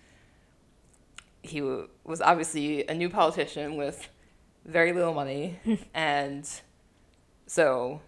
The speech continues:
Speaker 1: naturally, he lost the election.
Speaker 2: Ah.
Speaker 1: But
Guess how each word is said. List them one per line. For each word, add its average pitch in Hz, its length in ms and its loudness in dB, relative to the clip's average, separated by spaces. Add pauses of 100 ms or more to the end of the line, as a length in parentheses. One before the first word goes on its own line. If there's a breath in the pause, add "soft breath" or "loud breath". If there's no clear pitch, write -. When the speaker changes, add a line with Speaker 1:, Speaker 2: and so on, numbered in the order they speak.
(200)
Speaker 1:
naturally, 143 580 -2
he 170 160 -4
lost 151 240 2
the 175 60 -2
election. 147 540 -4 (100)
Speaker 2:
Ah. 156 200 -4 (1500 soft breath)
Speaker 1:
But 151 480 4